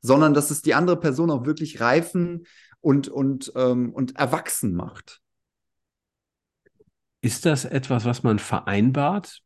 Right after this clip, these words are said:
Speaker 2: Radikale Ehrlichkeit?
Speaker 1: Ja.
Speaker 2: Oder kann ich das auch, ähm, allen anderen Menschen, mit denen ich es noch nicht vereinbart habe, gegenüberleben?
Speaker 1: Besser nicht.
Speaker 2: Weil?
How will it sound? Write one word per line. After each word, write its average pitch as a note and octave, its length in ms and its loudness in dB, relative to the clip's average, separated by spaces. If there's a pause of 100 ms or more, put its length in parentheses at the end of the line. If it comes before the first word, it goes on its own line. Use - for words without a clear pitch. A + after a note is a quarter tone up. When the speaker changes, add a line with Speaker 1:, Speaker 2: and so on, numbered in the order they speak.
(140)
Speaker 2:
Radikale C3+ 540 0
Ehrlichkeit? D#3+ 720 -4 (140)
Speaker 1:
Ja. B2 140 6
Speaker 2:
Oder A2 140 2
kann B2 180 2
ich B2 120 2
das A2+ 180 0
auch, G#2+ 540 -4
ähm, F#2+ 500 -4 (1040)
allen A2+ 260 4
anderen A#2+ 280 6
Menschen, A#2+ 380 2
mit G#2 100 0
denen A#2+ 80 2
ich A2 60 0
es - 40 -6
noch A2 100 0
nicht B2+ 180 -2
vereinbart F#2 560 -4
habe, F#2+ 480 -2 (320)
gegenüberleben? F2+ 760 -2 (560)
Speaker 1:
Besser C3 280 2
nicht. - 420 0 (1500)
Speaker 2:
Weil? G#2 460 0